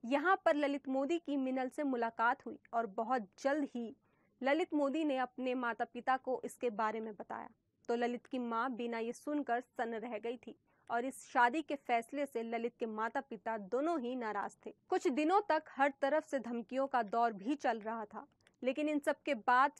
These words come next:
फिर शादी तक बात बन गई और सत्रह अक्टूबर उन्नीस सौ इक्यानवे को दोनों ने शादी कर ली थी। शादी के बाद मुंबई में रहने लगे थे ललित मोदी और मिनल मोदी। शादी के बाद ललित मोदी को अपने पिता की कंपनी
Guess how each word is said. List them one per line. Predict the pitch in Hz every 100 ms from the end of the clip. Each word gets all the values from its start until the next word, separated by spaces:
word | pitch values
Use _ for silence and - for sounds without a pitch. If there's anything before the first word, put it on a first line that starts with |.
| -
फिर | 277
शादी | - 254 233 277
तक | - 240
बात | 208 226 214
बन | 190 247 254
गई | 254
और | 269 226
सत्रह | 247 269 330 339
अक्टूबर | 311 277 233 254
उन्नीस | 247 247 -
सौ |
इक्यानवे | 262 _ - 269 311 269
को | - 240
दोनों | 226 247 247
ने | 233 277
शादी | - 240 208 214
कर | 208
ली | 214 214
थी। | - -
शादी | - 320 320 392
के | 392 403
बाद | 254 277 320
मुंबई | 311 277 269 311
में | 311 311
रहने | 269 262 285
लगे | 254 247
थे | 240 269
ललित | 254 247 247
मोदी | 240 233 285
और | 302 285
मिनल | 240 226 220
मोदी। | 208 202 - _ _ -
शादी | 285 285
के | 339 277
बाद | 277 320 320
ललित | 285 277 277
मोदी | 262 262 330
को | 330 277
अपने | 269 262 254
पिता | 262 285
की | 294 294
कंपनी | - 254 233 240 214